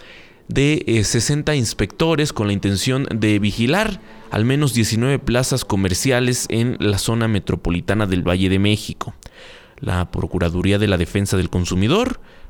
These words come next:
pues, mantuvo este operativo con sesenta inspectores desplegados en las distintas plazas comerciales de los municipios en la zona,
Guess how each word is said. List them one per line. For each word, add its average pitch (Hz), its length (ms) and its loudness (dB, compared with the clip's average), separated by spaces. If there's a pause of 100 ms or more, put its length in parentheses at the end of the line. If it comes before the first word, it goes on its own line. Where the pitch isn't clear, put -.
(120)
pues, 101 340 -4
mantuvo 202 680 -2
este - 220 -4
operativo 135 520 0
con 95 180 0
sesenta 113 380 -2
inspectores 110 640 0
desplegados 90 640 0
en 92 300 -2
las 80 300 -4
distintas 95 460 -2
plazas 90 400 -2
comerciales 87 640 0
de 87 60 -2
los 82 160 -2
municipios 85 720 -2
en 90 300 0
la 82 200 -4
zona, 90 440 -2